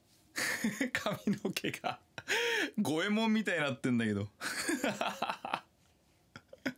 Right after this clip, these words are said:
いや、坊主にしてから、一回もなんか床屋行ってないんですよ。全部自分でサイド切ってて、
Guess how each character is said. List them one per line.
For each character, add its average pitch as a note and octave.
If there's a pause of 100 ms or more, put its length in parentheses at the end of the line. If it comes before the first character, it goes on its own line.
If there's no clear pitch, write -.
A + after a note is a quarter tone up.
(580)
い -
や、 A#2
坊 A3
主 A3
に D#3+
し -
て D3
か A#2
ら、 G#2+
一 A2+
回 A#3+
も A#3
な A3+
ん G3+
か A2+
床 D#3
屋 G3+
行 F#3+
っ -
て G#3
な G3+
い F#3
ん -
で C3+
す A#2+
よ。 -
全 E3+
部 C#3+
自 A#2+
分 B3
で A#3
サ C4
イ A3+
ド D3
切 -
っ D3
て G2+
て、 E2+